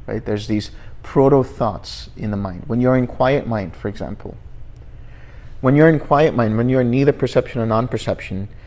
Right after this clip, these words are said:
you're not able to really recognize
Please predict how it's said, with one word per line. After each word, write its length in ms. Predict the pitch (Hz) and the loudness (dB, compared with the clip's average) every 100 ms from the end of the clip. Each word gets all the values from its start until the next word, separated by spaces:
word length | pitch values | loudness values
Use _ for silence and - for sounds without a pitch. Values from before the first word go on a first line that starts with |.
| - - - | -18 -16 -6
you're 480 | 120 123 127 131 131 | 8 12 12 12 8
not 220 | 135 143 | 6 8
able 240 | 151 143 135 | 8 6 4
to 140 | 131 | 2
really 400 | 120 123 139 123 | 4 6 8 6
recognize 1080 | 110 113 127 - 143 143 143 143 143 - | 6 8 8 4 0 2 0 0 -2 -8